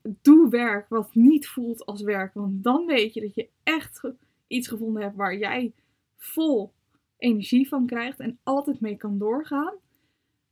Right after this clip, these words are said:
Maar vergeet jezelf niet. Balance is key. Of balans. Nou ja, maakt ook niet uit of het nou Engels of Nederlands. Beide leuk. <laughs> De vierde les is:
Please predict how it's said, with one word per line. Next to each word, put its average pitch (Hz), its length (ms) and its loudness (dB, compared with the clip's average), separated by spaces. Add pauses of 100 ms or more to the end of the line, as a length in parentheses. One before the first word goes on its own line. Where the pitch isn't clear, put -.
(120)
Maar 240 440 0 (340)
vergeet 285 320 -2
jezelf 220 380 -6
niet. - 280 -14 (840)
Balance 233 560 -4 (240)
is 196 420 -4 (380)
key. 233 320 -4 (920)
Of 202 160 -10
balans. - 500 -6 (260)
Nou 214 160 0
ja, 196 240 -2
maakt 220 240 -2
ook 208 80 -2
niet 185 100 -4
uit 185 160 -6
of 196 60 -8
het 202 100 -8
nou 202 140 -4
Engels 202 220 -6
of 208 80 -6
Nederlands. 185 560 -8
Beide 285 280 -2
leuk. 190 540 -6
<laughs> 277 380 10 (1000)
De 269 420 2 (240)
vierde 339 400 2
les 262 500 -6 (120)
is: 254 540 -4